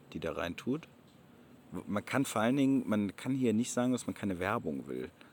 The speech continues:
Das ist total verrückt. Und die kriegen super viel Werbung in ihre Briefkästen. Ich habe ein paar erzählt, dass man in Deutschland, dass man in Deutschland, äh, Schilder drauf machen kann, dass man keine Werbung will. Und da meinten die, oh, das ist ja super, das könnte man ja hier auch mal machen. Naja, aber das könnte man auch in Deutschland mal machen.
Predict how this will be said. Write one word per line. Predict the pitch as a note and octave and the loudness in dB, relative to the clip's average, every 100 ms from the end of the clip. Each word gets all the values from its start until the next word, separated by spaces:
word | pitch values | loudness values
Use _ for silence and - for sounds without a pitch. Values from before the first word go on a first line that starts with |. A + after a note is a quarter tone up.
| - | -20
Das | - | -18
ist | - | -14
total | - - C#2 | -12 -10 -8
verrückt. | - C#2+ C2+ - | -8 -8 -10 -12
Und | - - | -14 -14
die | |
kriegen | - F2 D#2+ | -12 -12 -12
super | - - | -12 -12
viel | E2+ - D#2+ | -10 -6 -6
Werbung | D#2+ D#2 - E2 C2+ - C#2 | -4 -6 -4 -6 -6 -14 -14
in | C#2 | -14
ihre | - | -12
Briefkästen. | - - - - - - - - - - - | -14 -14 -14 -12 -12 -12 -18 -20 -20 -20 -10
Ich | - | -6
habe | F2 | -6
ein | |
paar | - F2+ | 0 2
erzählt, | F2+ F#2 F2+ | 2 -2 -2
dass | - | -4
man | F2+ | -2
in | F2+ E2+ | -2 0
Deutschland, | F2+ F2+ F#2 F2 - - - - - - - - | 0 2 2 0 -2 -16 -20 -20 -20 -20 -20 -12
dass | E2+ | -6
man | F2+ | -2
in | F2+ E2 | 0 2
Deutschland, | E2+ F2 - E2+ E2+ - - - - | 0 0 0 0 -2 -8 -20 -20 -10
äh, | E2 D#2 | -8 -6
Schilder | - F#2 G2 | -2 2 4
drauf | F2+ - | 2 0
machen | E2+ | -6
kann, | - F2 | -4 -6
dass | - | -6
man | D#2+ | -8
keine | F2 D#2+ | -8 -2
Werbung | F2 G#2+ G2+ E2 | -2 -2 -2 -4
will. | F#2+ | -4
Und | |
da | F2+ | -4
meinten | F2+ | -4
die, | G2 - | -4 -2
oh, | B2 A2 | -2 -2
das | E2+ | -6
ist | - | -2
ja | C3 | -2
super, | F#2 E2 E2+ | -2 -6 -4
das | D#2+ - | -4 -4
könnte | - G2 F#2 | -6 -4 -2
man | F2+ | -2
ja | F2 | -2
hier | F2+ F2+ | -2 -2
auch | F2 | -2
mal | E2+ | -2
machen. | D2+ - D2 - - - - - | -4 -8 -14 -18 -20 -20 -20 -4
Naja, | G#2 A2+ A2+ - | 4 8 8 8
aber | G2 | 6
das | G#2+ - | 4 4
könnte | C#3+ C3+ | 2 4
man | A2+ | 6
auch | G#2 A#2 | 4 4
in | F#2 | 2
Deutschland | A2 - G2+ | 2 4 0
mal | C#2 | 0
machen. | E2+ E2 A#2 C3 | -2 -4 -6 -8